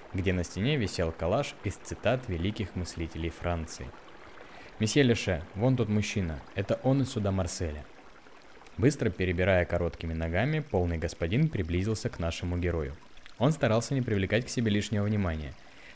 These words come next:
но, очевидно, его появление здесь было редкостью. Охранники смотрели с огромным удивлением. «Извините, месье Руэ, вы спрашивали меня?» «О, месье Леше, полагаю. Давайте пройдём в ваш кабинет. Я думаю, вы не захоти-,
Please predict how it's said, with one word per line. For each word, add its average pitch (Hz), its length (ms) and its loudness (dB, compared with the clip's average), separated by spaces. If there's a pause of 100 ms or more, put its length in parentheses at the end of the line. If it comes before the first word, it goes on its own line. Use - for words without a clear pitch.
(100)
но, 110 240 2
очевидно, 123 460 2
его 92 260 4
появление 92 500 2
здесь 104 220 2
было 107 240 4
редкостью. 90 600 0 (220)
Охранники 104 580 2
смотрели 113 440 0
с - 140 -4
огромным 85 500 -2
удивлением. 82 580 -2 (840)
«Извините, 104 580 4
месье 95 300 2
Руэ, 151 240 4 (480)
вы 95 80 2
спрашивали - 420 2
меня?» 87 300 2 (1000)
«О, 123 260 12
месье 92 300 2
Леше, 156 260 4
полагаю. 90 560 4 (380)
Давайте 185 260 6
пройдём 113 300 6
в 101 40 4
ваш 98 160 4
кабинет. 98 460 2 (140)
Я 135 140 6
думаю, 143 280 4
вы 139 100 6
не 143 80 6
захоти-, 131 440 2